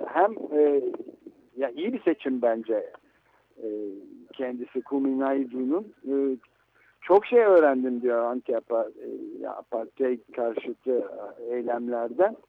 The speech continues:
Ve bunları da, e, Greenpeace tecrübemle birleştiriyorum diyor.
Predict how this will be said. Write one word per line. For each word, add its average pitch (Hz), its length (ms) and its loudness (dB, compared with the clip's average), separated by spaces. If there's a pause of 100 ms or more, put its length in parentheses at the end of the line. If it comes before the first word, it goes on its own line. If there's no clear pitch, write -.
(420)
Ve 139 140 0
bunları 156 420 4
da, 175 160 8
e, 151 360 4 (260)
Greenpeace 143 420 0 (180)
tecrübemle 135 680 0
birleştiriyorum 330 1000 6
diyor. 160 240 -2